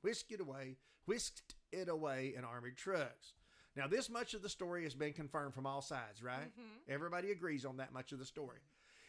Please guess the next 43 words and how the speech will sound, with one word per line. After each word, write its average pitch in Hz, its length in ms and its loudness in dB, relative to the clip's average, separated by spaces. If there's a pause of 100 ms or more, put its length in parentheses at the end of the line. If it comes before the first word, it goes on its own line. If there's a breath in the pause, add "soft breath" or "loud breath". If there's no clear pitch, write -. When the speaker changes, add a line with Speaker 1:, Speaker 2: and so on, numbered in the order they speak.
(160 loud breath)
Speaker 1:
Is, 214 420 4 (220)
it 220 160 0
is 208 260 4
at 185 180 0
this 170 220 0
point 226 460 -4
that 151 200 -2
things 160 220 -4
get 151 220 -2
really 143 240 4
confusing, 165 760 -2
and 143 80 -2
it 143 140 -4
appears 175 560 0
there 151 220 0
has 139 180 -2
been 135 220 -6
a 123 160 -10
great 214 320 0
effort 160 360 -4
by 131 120 -2
some 254 420 -4
to 139 80 -4
clutter 180 540 -2
up, 170 160 0 (120)
muddy 160 300 -2
up - 140 -4
the 120 80 -6
waters, 127 460 -4
and 120 120 -14
clutter 151 260 -2
up 143 140 -4
the 110 60 -8
details 127 580 -4
with 117 80 -12 (100)
all 170 380 0
kinds 165 240 -4
of 131 140 -12
conflicting 131 580 -6
information 123 640 -8
or 117 220 -10 (360 loud breath)
maybe 120 300 -4
misinformation. - 800 -10